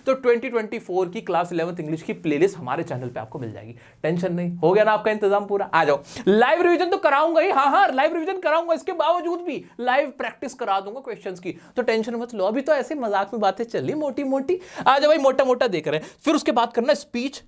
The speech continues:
और डिबेट। स्पीच राइटिंग की भी वीडियो बना रखी है, उसका भी फॉर्मेट याद कर लेना। बड़ा क्वेश्चन होगा, वन ट्वेंटी वर्ड्स में लिखने का होगा। इसके बारे में डिटेल में लाइव क्लास में बताऊंगा।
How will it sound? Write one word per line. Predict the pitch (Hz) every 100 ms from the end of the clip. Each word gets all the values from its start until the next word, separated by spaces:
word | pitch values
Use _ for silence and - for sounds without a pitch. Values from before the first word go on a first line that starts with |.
| -
और | 208
डिबेट। | 180 151 131 -
स्पीच | - 240 233
राइटिंग | 196 208 202
की | 214
भी | 190
वीडियो | 160 165
बना | 170 170 175
रखी | 185 180
है, |
उसका | 208 180
भी | 185
फॉर्मेट | 175 127 143 160
याद | 156 -
कर |
लेना। | 147 175 214 - 226
बड़ा | 160 170
क्वेश्चन | 180 175 175
होगा, | 156 170
वन | 160
ट्वेंटी | 151 147 143
वर्ड्स | 143 139 139
में | 143
लिखने | 135 139
का | 139
होगा। | 131 160 180 - - - _ - -
इसके | - 220
बारे | 139 135
में | 170
डिटेल | 139 135 135
में | 165
लाइव | 151 123 131
क्लास | 127 120
में | 120
बताऊंगा। | 110 110 104 110